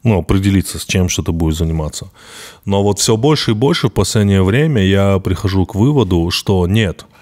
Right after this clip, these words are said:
надо жить и наслаждаться, и менять деятельность, и поворачивать свою жизнь всю жизнь. Так интересней.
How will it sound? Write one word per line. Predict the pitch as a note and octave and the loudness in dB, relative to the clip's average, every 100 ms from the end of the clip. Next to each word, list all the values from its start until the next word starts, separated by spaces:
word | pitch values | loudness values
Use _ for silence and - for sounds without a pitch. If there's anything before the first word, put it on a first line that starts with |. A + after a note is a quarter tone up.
| - | -8
надо | G#2+ A2+ B2 A2 G2+ F#2 A2 | 0 0 2 2 2 0 -2
жить | F2+ F#2 D#3 F3 - _ _ - _ _ _ _ _ - _ - | 0 2 2 -2 -10 _ _ -20 _ _ _ _ _ -20 _ -2
и | G2+ G2+ G2 F#2+ F#2+ F#2 F#2 F#2+ _ _ - | 2 4 6 6 6 4 2 -2 _ _ -2
наслаждаться, | G#2 - A2+ G2+ F#2+ A2 G#2+ - F#2+ E2 - | 0 0 0 0 0 0 0 -2 -4 -4 -4
и | G2+ F#2 F2+ F2 F2 E2+ E2 F2 | -2 0 2 0 -2 -4 -6 -8
менять | F#2+ F#2+ G2 G2 A2 G#2+ F2+ | -2 0 2 2 0 -2 0
деятельность, | F#2 F2 - E2 E2 D#2+ - | 0 0 -2 -4 -4 -6 -10
и | - F#2 | -10 -4
поворачивать | F#2+ F#2 F#2+ G2 - F#2+ F2 - | -2 0 2 0 -2 0 0 -2
свою | - E2+ E2+ | -2 -2 0
жизнь | F#2+ C3+ B2+ A2+ | 2 2 0 -4
всю | - A2+ F#2+ | -4 0 0
жизнь. | D#2 D#2 C#2+ C#2 C2+ - _ _ _ - - | 0 -4 -8 -12 -18 -20 _ _ _ -14 -6
Так | G#2+ - | -4 -2
интересней. | G2+ A#2 G2+ E2 - D#2+ | -2 0 0 -2 -4 -14